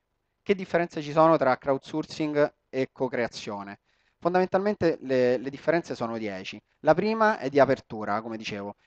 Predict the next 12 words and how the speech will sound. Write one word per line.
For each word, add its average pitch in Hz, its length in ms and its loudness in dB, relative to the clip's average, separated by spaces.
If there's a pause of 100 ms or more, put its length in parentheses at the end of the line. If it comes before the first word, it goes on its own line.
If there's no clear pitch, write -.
(100)
Quindi 170 220 0
il, 143 400 6
il 160 120 -8
crowdsourcing 202 1040 0
ha 139 100 -2
un'apertura, 170 920 4 (240)
eh, 113 420 0 (440)
praticamente 147 880 2
più 131 160 -6
bassa 139 680 4
rispetto 120 1080 0
al, 107 760 -4